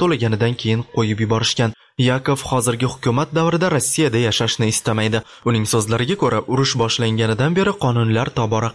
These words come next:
qattiqlashmoqda va hukumat odamlarning shundoq ham cheklangan erkinliklarini yanada qattiq nazorat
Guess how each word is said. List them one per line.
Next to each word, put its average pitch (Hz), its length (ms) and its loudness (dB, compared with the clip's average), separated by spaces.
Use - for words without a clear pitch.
qattiqlashmoqda 113 800 -2
va 117 140 2
hukumat 131 380 -2
odamlarning 117 520 -2
shundoq 127 360 0
ham 127 160 0
cheklangan 110 500 -2
erkinliklarini 117 720 0
yanada 165 260 2
qattiq - 300 -6
nazorat 127 360 0